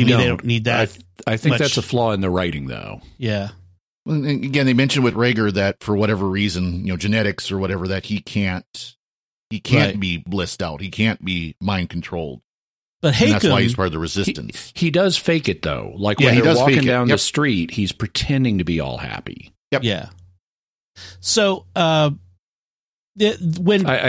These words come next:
Speaker 2: I, I think, I think, uh, and Tamar kinda acts happy. The one who doesn't is Haycom.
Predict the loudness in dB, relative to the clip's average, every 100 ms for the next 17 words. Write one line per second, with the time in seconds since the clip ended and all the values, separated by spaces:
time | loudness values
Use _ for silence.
0 | 2 2 2 0 -2 -4 -2 0 0 -4
1 | -6 -2 0 0 -2 _ _ _ _ _
2 | -8 -6 -2 0 0 -2 -2 0 2 2
3 | 0 -2 -8 -2 0 2 0 0 -4 _
4 | _ _ _ _ _ _ -2 -2 0 0
5 | 2 2 2 2 2 2 2 2 2 2
6 | 0 -2 -2 -2 -2 -8 -10 -16